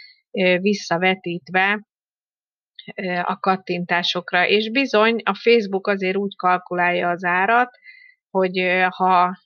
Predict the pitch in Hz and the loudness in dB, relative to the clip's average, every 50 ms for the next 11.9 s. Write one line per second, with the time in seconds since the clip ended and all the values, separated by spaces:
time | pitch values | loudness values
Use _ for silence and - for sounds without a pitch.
0 | _ - 196 - 185 180 175 175 185 226 262 269 - - 190 190 190 208 208 214 | _ -20 -10 -8 -6 -4 -4 -2 0 0 -2 -2 -2 -6 -6 -6 -2 0 0 0
1 | 208 196 185 190 - 185 175 175 180 175 180 175 175 175 175 180 _ - 190 196 | 0 0 -2 -4 -2 -2 0 0 0 -2 -4 -6 -6 -8 -8 -10 _ -6 -4 -2
2 | 202 196 180 190 180 180 180 185 180 180 175 - - 175 180 175 180 180 - - | -2 -2 -2 -2 -2 -2 -2 -2 -4 -2 -2 -4 -2 -4 -4 -4 -6 -8 -8 -4
3 | - 175 180 - - 226 233 233 233 - 247 247 247 254 - - - 196 _ - | -4 -4 -4 -4 -2 -2 -2 -2 0 0 0 2 2 0 -2 -4 -6 -8 _ -4
4 | 190 185 185 190 208 220 220 208 196 180 185 - - 226 247 233 202 175 170 175 | -4 -4 -2 0 0 0 2 0 0 -2 -4 -4 0 0 2 2 2 0 -4 -6
5 | 175 202 185 170 170 - - - 185 185 190 196 208 208 _ _ - - - _ | -6 -8 -8 -8 -4 -6 -6 -4 -2 0 0 0 0 -4 _ _ -20 -20 -20 _
6 | _ - - 202 214 220 220 - - - _ _ _ _ - - - 196 190 190 | _ -10 -6 -2 -2 -2 0 -2 -4 -6 _ _ _ _ -18 -10 -4 -2 0 0
7 | 185 185 185 180 175 170 - - - 190 180 175 - _ - 190 180 170 - - | 0 -2 -2 -4 -4 -6 -8 -8 -4 -2 -2 -2 -4 _ -4 -2 -2 -2 -4 -6
8 | 180 - _ _ _ _ _ _ _ _ _ _ - - - - 214 233 247 240 | -10 -14 _ _ _ _ _ _ _ _ _ _ -8 -8 -6 -2 0 0 2 2
9 | 226 180 180 180 185 214 247 269 277 269 _ _ _ _ _ _ _ - 196 196 | 2 0 0 0 0 2 2 2 2 0 _ _ _ _ _ _ _ -2 -2 -2
10 | 202 202 - 208 196 - - 233 226 214 208 185 185 180 175 - _ - 214 208 | 0 0 -2 -2 -2 0 0 0 2 2 2 0 0 0 -2 -4 _ -8 -4 -2
11 | 202 185 - - - - - - - _ - - 180 175 170 170 170 | -2 0 2 0 0 0 -4 -8 -10 _ -8 -6 -4 -2 -2 -2 -4